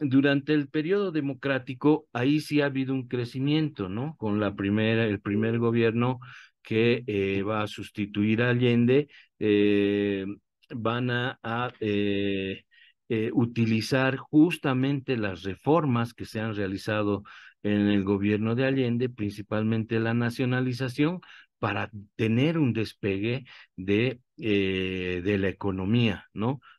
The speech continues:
Basada en la acumulación, si quieren, de algunos elementos más bien, eh, sociales y la nacionalización para tener ese crecimiento durante ese periodo ya de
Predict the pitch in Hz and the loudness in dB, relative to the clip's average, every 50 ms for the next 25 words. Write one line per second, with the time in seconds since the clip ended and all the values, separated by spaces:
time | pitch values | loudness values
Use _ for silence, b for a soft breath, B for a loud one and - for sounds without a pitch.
0 | B - 98 104 113 120 120 - 127 117 117 113 113 123 123 131 - _ - 110 | B -8 -4 -4 -2 -2 -2 -2 -2 -2 -2 -2 0 -2 -2 -2 -4 _ -6 -4
1 | 110 113 120 127 139 - - 101 101 101 95 98 98 92 - - 101 98 98 98 | -2 0 0 0 -2 -4 -4 -6 -4 -4 -4 -4 -6 -8 -8 -6 -4 -2 0 2
2 | 98 95 98 98 92 - - 117 113 120 123 127 120 123 - 120 - - 131 131 | 2 0 0 -2 -4 -4 -2 0 0 2 2 0 0 -4 -6 -8 -6 -2 0 2
3 | 127 127 135 139 143 151 151 - B B B B B _ - 104 110 120 135 139 | 2 2 2 2 0 -2 -4 -8 B B B B B _ -6 -4 -2 -2 -2 -2
4 | 127 113 110 104 107 113 113 117 110 101 - 104 104 104 104 107 110 110 117 120 | -2 -2 -2 -2 0 0 0 0 -2 -4 -4 -2 -2 0 0 0 0 0 0 -2
5 | 120 120 127 123 123 123 123 - - - B B B B B B - - 110 110 | -2 0 0 2 2 0 -2 -4 -12 -20 B B B B B B -6 -2 -2 0
6 | 117 113 107 107 110 113 117 120 120 123 127 131 123 - 98 95 90 90 90 87 | 0 -2 -2 -2 -2 0 2 2 2 2 0 -2 -4 -8 -8 -8 -8 -8 -8 -10
7 | 90 - - - 104 98 95 - - 135 131 127 127 127 143 160 170 - - - | -10 -10 -6 -4 -2 -2 -2 0 0 0 2 2 2 2 2 2 0 -2 -10 -16
8 | _ B B B B B - 120 127 127 120 104 101 101 101 92 - - 107 101 | _ B B B B B 0 0 2 2 2 2 2 2 0 -2 -2 -2 -2 0
9 | 101 98 101 101 95 - 104 92 - - 143 160 202 233 240 240 b b b b | 0 0 0 -2 -4 -4 -6 -6 -2 0 0 2 0 0 -4 -8 b b b b
10 | _ _ _ - 110 101 107 120 117 - 113 107 98 95 95 98 98 92 104 110 | _ _ _ -4 -2 0 0 -2 -4 -4 -4 -2 -2 -2 -2 -2 -2 -4 -4 -6
11 | 101 - 127 135 131 - 196 180 160 147 147 143 143 - - - - B B B | -4 -2 0 0 0 0 0 0 0 0 0 -2 0 0 -2 -2 -2 B B B
12 | B B - 104 104 104 101 101 101 101 107 110 107 110 123 120 117 - 123 120 | B B -8 -4 -2 0 0 0 0 -2 -2 -2 -2 -2 -2 -2 0 0 0 2
13 | 123 127 131 131 123 131 131 123 127 131 135 139 147 139 107 95 95 101 107 113 | 2 2 2 2 2 0 0 0 0 0 0 0 -2 -2 -2 -2 -2 -2 -2 -2
14 | 110 78 73 | -4 -4 -8